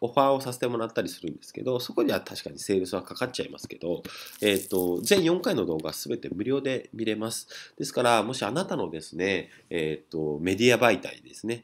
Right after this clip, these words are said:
メディア、メディアと媒体一緒か、メディアに、例えばブログだったりとか、あー、Facebookだったりとか、えー、あとはぜひ、えー、lineのタイムラインってあるじゃないですか。あそこに、まあ、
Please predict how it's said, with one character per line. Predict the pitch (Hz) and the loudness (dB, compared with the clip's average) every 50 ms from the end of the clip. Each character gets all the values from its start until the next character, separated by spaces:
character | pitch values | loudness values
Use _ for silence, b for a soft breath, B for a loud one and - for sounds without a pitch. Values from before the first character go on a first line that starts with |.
| _ - | _ 2
メ | 104 113 110 | 4 4 4
デ | 95 90 78 | 4 2 -2
ィ | |
ア、 | 71 - - _ _ _ - | -4 -10 -14 _ _ _ -2
メ | 92 107 | 0 2
デ | 117 104 | 2 2
ィ | |
ア | 82 | 2
と | 82 80 | 0 -2
媒 | 80 80 80 | -4 -4 -4
体 | 80 78 | -6 -8
一 | - | -8
緒 | 80 76 | -8 -8
か、 | - - _ _ - | -10 -10 _ _ 2
メ | 117 120 | 4 4
デ | 110 98 80 | 4 4 2
ィ | |
ア | 76 | 2
に、 | 82 110 127 113 80 - - B B B B B B B 104 | 2 2 2 2 0 -2 -8 B B B B B B B -2
例 | 104 | -2
え | 131 | -2
ば | - 76 | -2 -2
ブ | 78 85 101 | -2 2 6
ロ | 107 110 107 107 | 8 8 8 8
グ | 101 110 101 | 6 4 4
だ | 98 95 | 4 2
っ | 95 - - | -2 -4 -10
た | - - | -14 -14
り | - - | -14 -16
と | - - | -20 -14
か、 | _ - 85 82 80 76 - B B B B B - | _ -6 -4 -4 -4 -6 -10 B B B B B -12
あ | 76 69 - - - - - | -10 -10 -10 -12 -16 -14 -12
ー、 | - - - 87 - - - - - | -10 -10 -10 -12 -14 -20 -20 -8 -2
Facebook | 98 101 95 - 101 90 92 - - - | 0 0 2 2 2 0 -2 -2 -4 -10
だ | - | -12
っ | - - | -12 -16
た | - - | -20 -20
り | - | -18
と | - - | -20 -18
か、 | - - 139 - - - - B B B B B B B B _ - - | -14 -12 -12 -12 -14 -14 -12 B B B B B B B B _ -16 -12
え | 78 71 | -10 -8
ー、 | - | -6
あ | 120 | -4
と | 117 117 | 0 2
は | 101 87 - - B B B B - | 2 0 0 -2 B B B B -8
ぜ | 117 139 139 | -4 -4 -2
ひ、 | 135 143 117 98 - - - | 0 0 0 0 -2 -4 -8
え | - 92 92 87 82 82 76 65 62 62 - | -4 -2 0 0 0 0 -2 -4 -6 -8 -6
ー、 | 82 | -2
line | 98 110 127 156 185 190 196 196 190 185 185 180 | -2 0 2 2 2 2 2 2 0 0 2 4
の | 185 160 95 - | 4 4 4 2
タ | - - - 120 | 0 -2 0 2
イ | 131 | 4
ム | 135 131 | 4 4
ラ | 127 | 4
イ | 117 95 | 2 0
ン | |
っ | 82 | -2
て | - | -4
あ | 82 | -8
る | 76 | -8
じ | - | -10
ゃ | - | -12
な | - - | -16 -18
い | |
で | - | -20
す | - - | -18 -18
か。 | - - - - _ B B B B B B B | -16 -18 -18 -18 _ B B B B B B B
あ | - 113 | -10 -8
そ | - - | -8 -4
こ | - 170 156 | 0 0 2
に、 | 151 147 151 151 127 98 85 - - - _ - | 2 2 2 2 2 0 0 -4 -10 -8 _ 6
ま | - 123 - - B | 6 6 6 4 B
あ、 | B | B